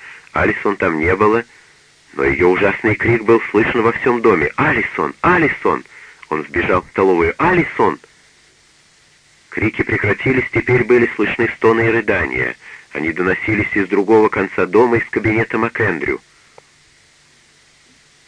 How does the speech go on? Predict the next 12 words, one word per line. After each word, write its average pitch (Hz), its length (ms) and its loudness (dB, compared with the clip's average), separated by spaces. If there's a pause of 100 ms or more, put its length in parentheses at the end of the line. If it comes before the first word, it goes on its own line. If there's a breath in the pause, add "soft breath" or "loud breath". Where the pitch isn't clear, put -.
(140)
Питер 139 280 -2
бросился 120 640 0
через 117 320 0
комнаты, 131 500 0
задевая 113 480 0
на 117 120 -2
ходу 117 260 -2 (100)
стулья. 78 460 -4 (920 loud breath)
Распахнул 101 600 0
дверь 120 220 0
кабинета. 117 640 -2 (760 loud breath)
Алисон 135 480 0